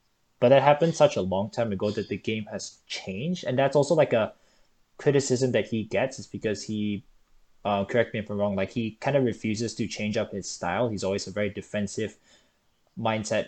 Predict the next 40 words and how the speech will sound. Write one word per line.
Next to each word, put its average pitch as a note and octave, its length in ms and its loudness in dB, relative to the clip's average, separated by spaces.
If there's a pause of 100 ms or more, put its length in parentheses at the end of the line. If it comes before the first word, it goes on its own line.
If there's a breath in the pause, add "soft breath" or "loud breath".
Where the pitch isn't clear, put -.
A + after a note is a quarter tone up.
(140)
type - 180 -4
of F#2 60 -6
manager G#2+ 320 -2
and A#2+ 200 0
then A2 200 -2
get G#2+ 160 2
on F#2+ 140 0
the F2+ 80 -6 (100)
counter. D#3 560 -2 (100)
That's A#2 160 0
also A#2 200 0
what A2 120 2
he G#2 80 0
did A2 140 -4
with G2 160 -4
Real G2 180 0
Madrid. F#2+ 480 -2 (460)
But D#3+ 120 8
he F3+ 60 12
was D3+ 140 12
blessed C#3 320 10
with A2 180 0
Ronaldo G#2+ 460 4
and G2 100 -2
Ozil G2 300 -2
and F#2 80 -8
all F#2+ 120 -2
those F#2+ 160 -6
players F#2+ 340 -4
in F#2 60 -8
Real F2+ 140 -6
Madrid F2 240 -10
as - 160 -16
well. F2+ 160 0
So F2+ 220 -4
it G2+ 160 -6
worked F#2+ 260 -4
out - 100 0
for F#2 120 -8
him. C3+ 240 -8